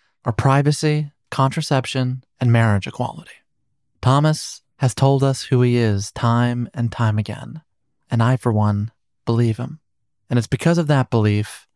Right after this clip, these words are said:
that I think we must be prepared to respond.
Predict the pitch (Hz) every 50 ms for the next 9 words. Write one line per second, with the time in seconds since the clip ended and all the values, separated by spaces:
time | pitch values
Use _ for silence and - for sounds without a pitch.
0 | _ _ _ - 123 123 123 120 131 135 131 123 - - 123 127 123 123 131 131
1 | 131 - - - - 120 117 117 117 113 - - 123 - - - 113 107 104 107
2 | 107 104 - - - 113 113 107 - - - 127 101 98 110 107 147 - -